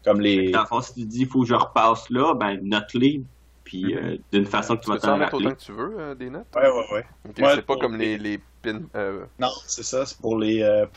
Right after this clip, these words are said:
Speaker 1: moi, pour les shrines, je me suis... Pas pour les shrines, pour les filles, je me suis mis une étoile. Puis pour, euh, quand je sais qu'il y a un coffre à quelque part que j'ai pas pris pour aucune raison, je mets un petit coffre. Puis des affaires de même, là. Tu te fais ton propre code, c'est, c'est très cool.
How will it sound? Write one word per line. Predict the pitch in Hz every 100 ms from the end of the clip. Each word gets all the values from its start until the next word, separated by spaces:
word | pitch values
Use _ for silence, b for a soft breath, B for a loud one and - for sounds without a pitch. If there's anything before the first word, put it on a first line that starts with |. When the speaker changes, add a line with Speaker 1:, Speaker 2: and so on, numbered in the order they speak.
| -
Speaker 1:
moi, | 127 127
pour | 120
les | 113 110
shrines, | - 127 131 127
je | 110
me |
suis... | 110 - -
Pas | - 127
pour | 110 110
les |
shrines, | 95 113 113
pour | 104
les | 98 95 95
filles, | - 131
je | 123
me | 110
suis | -
mis | 113
une | 107
étoile. | 101 107 110 117 127
Puis | 127 -
pour, | - 101 104
euh, | 101 98 B B
quand | 127
je | 123
sais | 147
qu'il | 143
y |
a | 120
un |
coffre | 113 139 113
à |
quelque | - 107 -
part | 107 113 110
que | - 101 95 92
j'ai | 87 95
pas | - 98
pris | - 107 101
pour | 95 95
aucune | 95 - 98
raison, | 113 107
je | 107
mets | 101
un | 90
petit | -
coffre. | - - - -
Puis | -
des | 95 98
affaires | -
de | 98
même, | 87 -
là. | 104 _ B B B
Tu | -
te | -
fais | 131
ton | 123
propre | 110 120 -
code, | - 117 131
c'est, | - 101
c'est | 113
très | - 120
cool. | 170 147